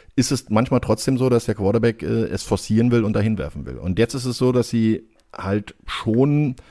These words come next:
eine große Anzahl an Wide Receiver haben, die sich da um die Positionen eins, zwei und drei, äh,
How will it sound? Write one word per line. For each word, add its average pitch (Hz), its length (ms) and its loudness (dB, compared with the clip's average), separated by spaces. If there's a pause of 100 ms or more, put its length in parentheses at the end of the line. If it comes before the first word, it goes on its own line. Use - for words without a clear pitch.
(800)
eine 107 180 6
große 98 480 0
Anzahl 123 380 0
an 107 140 2
Wide 95 180 2
Receiver 117 340 -2
haben, 123 140 2
die 107 120 -2
sich 107 180 -4
da 107 100 -2
um 110 100 0
die 107 80 -2
Positionen 104 460 0
eins, 107 240 -4
zwei 98 180 -2
und 98 120 2
drei, 95 380 -2
äh, 82 500 -4